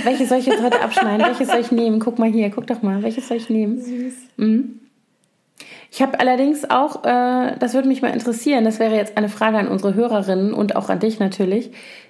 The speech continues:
Speaker 1: Ich hab immer, wenn ich über Weihnachten blogge, ich meine, ich gebe zu, ich bin da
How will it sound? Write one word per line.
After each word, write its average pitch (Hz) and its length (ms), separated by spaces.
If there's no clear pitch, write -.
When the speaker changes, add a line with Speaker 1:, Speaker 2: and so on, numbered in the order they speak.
Speaker 1:
Ich 220 180
hab 247 220
immer, 320 600
wenn 247 160
ich 247 240
über 214 240
Weihnachten 233 540
blogge, 208 320
ich 220 100
meine, 226 140
ich 226 100
gebe 220 220
zu, - 180
ich 240 140
bin 233 140
da 220 280